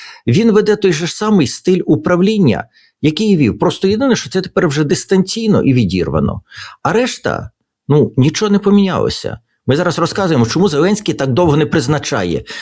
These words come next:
А як взагалі Зеленський може жити без голови Офісу президента? Він же сам нічого не вміє робити. А він і не живе.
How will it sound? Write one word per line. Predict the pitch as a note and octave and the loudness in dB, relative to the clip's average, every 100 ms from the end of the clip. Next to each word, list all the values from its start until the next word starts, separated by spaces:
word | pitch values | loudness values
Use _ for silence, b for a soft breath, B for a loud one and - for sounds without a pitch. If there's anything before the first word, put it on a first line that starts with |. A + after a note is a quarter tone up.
| B | B
А | A2+ | -4
як | F#3 | -2
взагалі | F#3 C#3+ C3+ | -2 0 0
Зеленський | A#2+ D3 F3 - | 0 0 0 2
може | B2 A#2 | 2 2
жити | A2+ F#3 A2 | 2 0 0
без | G#2 | 0
голови | F#2 A2+ B2 D#3 | 2 2 4 2
Офісу | A#2+ - G2+ | 2 -2 -6
президента? | - A2 G#2+ D#2 C2+ A#1 - _ b b b b A2+ | -2 -2 -2 -2 -6 -10 -14 _ b b b b 0
Він | C#3 | 0
же | E3 | 0
сам | F#3 G#2+ | -2 0
нічого | G2+ B2+ | 0 2
не | A2+ | 2
вміє | A2+ A#2 | 4 4
робити. | B2 A#2 C#2 - - _ _ _ _ _ _ | 2 0 -2 -4 -14 _ _ _ _ _ _
А | - A2 | -4 0
він | C3 | 2
і | C3+ | 2
не | C#3+ | 2
живе. | C3+ D#3+ F3+ | 0 -2 -2